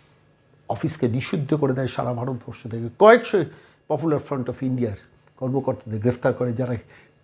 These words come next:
ইন্টারন্যাশনাল জঙ্গিদের সঙ্গে যোগাযোগ রাখছিল। এবং এই পশ্চিমবঙ্গে তারা mainly সেন্ট্রালাইজড হয়েছিল।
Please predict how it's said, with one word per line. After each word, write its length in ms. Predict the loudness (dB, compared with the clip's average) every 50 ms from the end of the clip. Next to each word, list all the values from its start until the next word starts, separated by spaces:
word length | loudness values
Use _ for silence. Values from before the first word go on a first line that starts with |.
| _ _ _ _ _ _ _
ইন্টারন্যাশনাল 580 | 2 4 10 10 10 10 10 6 6 4 4 4
জঙ্গিদের 460 | 2 0 0 0 0 -2 -2 -4 -8
সঙ্গে 300 | -8 -10 -12 -10 -8 -8
যোগাযোগ 420 | -6 -6 -6 -4 -4 -6 -6 -8 -8
রাখছিল। 340 | -12 -12 -14 -12 -6 -4
এবং 200 | -2 0 0 0
এই 60 | 0 2
পশ্চিমবঙ্গে 540 | 0 0 0 0 0 0 2 2 2 2
তারা 180 | 0 0 -2 0
mainly 360 | 0 0 0 0 0 -2 -4 -4 -8 -12 -16 -20 -20 -20 -20 _ _
সেন্ট্রালাইজড 760 | 0 4 4 4 4 2 0 -2 -2 -2 -6 -8 -12 -14 -14
হয়েছিল। 300 | -14 -14 -14 -16 -16